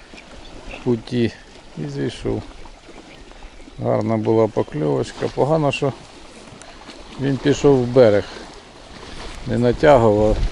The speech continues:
вирівняв. І леска впала. Так,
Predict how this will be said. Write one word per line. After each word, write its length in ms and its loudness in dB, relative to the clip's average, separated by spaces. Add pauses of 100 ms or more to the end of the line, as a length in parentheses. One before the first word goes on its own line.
(180)
вирівняв. 520 2 (1120)
І 180 0
леска 320 -2
впала. 460 0 (1600)
Так, 160 2